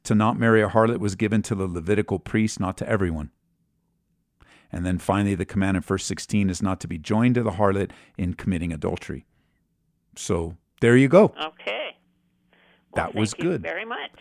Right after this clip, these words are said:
Speaker 1: Uh, let me real quick, let's see what he says about Abraham.
Speaker 2: Okay.
Speaker 1: Uh, and I, we've got open lines. That's why I'm t-, spending some time on this one,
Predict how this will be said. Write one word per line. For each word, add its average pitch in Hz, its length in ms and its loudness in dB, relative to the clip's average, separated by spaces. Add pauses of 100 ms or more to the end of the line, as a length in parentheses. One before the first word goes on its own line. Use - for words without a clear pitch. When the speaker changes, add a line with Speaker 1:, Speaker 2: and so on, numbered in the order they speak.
(240)
Speaker 1:
Uh, 98 360 0
let 107 480 2
me 170 240 4
real 127 320 6
quick, 107 580 0 (420)
let's 104 180 -2
see 127 220 0
what 131 140 0
he 127 60 2
says 92 360 -2
about 107 280 0
Abraham. 87 540 -2 (480)
Speaker 2:
Okay. 85 100 -6
Speaker 1:
Uh, 85 1120 -2 (300)
and 92 120 -8
I, 95 100 -4
we've 110 240 2
got 127 160 10
open 170 260 8
lines. 170 340 6
That's 117 220 2
why 131 200 6
I'm 131 120 4
t-, - 140 -8
spending 131 320 0
some 139 160 -4
time 143 240 0
on 123 100 4
this 110 200 0
one, 120 220 2